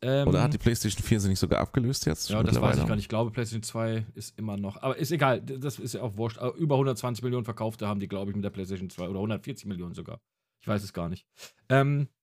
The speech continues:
Speaker 1: kurzer Fun-Fact: PlayStation zwei kam auf den Markt bei uns vollkommen überteuert, wie die PlayStation vier, äh, wie die PlayStation
Speaker 2: Die
Speaker 1: drei.
Speaker 2: PlayStation zwei hat irgendwie achthundert Euro gekostet oder so, ne?
Speaker 1: Ja, weil
Speaker 2: Oder
Speaker 1: sie ein
Speaker 2: war's noch
Speaker 1: D-V-D-Laufwerk
Speaker 2: Mark?
Speaker 1: schon hatte.
Speaker 2: Ja.
Speaker 1: Ich glaube, sechshundertneunundneunzig oder siebenhundert, nee, sechshundertneunundneunzig Mark, glaube ich.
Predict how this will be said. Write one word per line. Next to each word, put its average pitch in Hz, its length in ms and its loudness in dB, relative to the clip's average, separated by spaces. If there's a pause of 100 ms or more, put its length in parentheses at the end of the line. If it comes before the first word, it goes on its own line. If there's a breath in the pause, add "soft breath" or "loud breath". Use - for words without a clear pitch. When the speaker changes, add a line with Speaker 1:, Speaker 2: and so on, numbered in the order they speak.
(140)
Speaker 1:
kurzer 226 300 2
Fun-Fact: 226 500 -6
PlayStation 180 440 -2
zwei 185 360 -2
kam 208 340 2
auf 180 160 -2
den 151 140 2
Markt 160 280 -2
bei 151 120 0
uns 185 400 -2 (440)
vollkommen 226 960 2
überteuert, 160 680 -2
wie 156 80 -2
die 170 100 -2
PlayStation 151 460 -4
vier, 156 360 -2 (340)
äh, 147 200 4
wie 170 40 4
die 170 80 4
PlayStation 139 360 2
Speaker 2:
Die 120 80 6
Speaker 1:
drei. 110 80 10
Speaker 2:
PlayStation 95 340 6
zwei 95 260 4
hat 95 140 4
irgendwie 87 300 2
achthundert 95 520 4
Euro 95 260 4
gekostet - 440 0
oder 76 140 4
so, 80 160 4
ne? 98 300 4
Speaker 1:
Ja, 147 260 2
weil 151 80 8
Speaker 2:
Oder 151 60 8
Speaker 1:
sie 160 60 8
ein 165 40 8
Speaker 2:
war's 143 120 6
noch 170 80 12
Speaker 1:
D-V-D-Laufwerk 170 640 6
Speaker 2:
Mark? 117 120 2
Speaker 1:
schon 113 120 -4
hatte. 120 140 2
Speaker 2:
Ja. - 60 6
Speaker 1:
Ich 117 100 2
glaube, 156 300 2
sechshundertneunundneunzig 160 1900 0
oder 131 140 0
siebenhundert, 165 460 -2
nee, 131 120 0
sechshundertneunundneunzig 170 960 0
Mark, 147 400 -2
glaube 101 300 -2
ich. - 180 -12